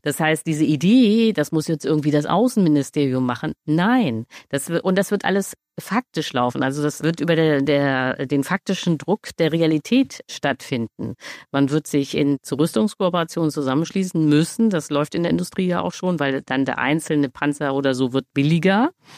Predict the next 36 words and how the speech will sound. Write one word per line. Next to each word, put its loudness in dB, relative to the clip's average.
wenn 2
man 2
das -2
in 2
großen -2
Stückzahlen 0
herstellt. 0
Also 0
muss 2
man 0
sich -2
dann -2
auf -4
eine 0
gemeinsame 2
Drohne 2
und 0
einen 2
gemeinsamen 2
Panzer 0
und -2
alles, -4
gemeinsame 4
Munition 4
muss 0
man 0
sich -2
dann 0
einigen 0
und -2
das -4
wird -4
dann -2
in -2
Konsortien 0
hergestellt. -4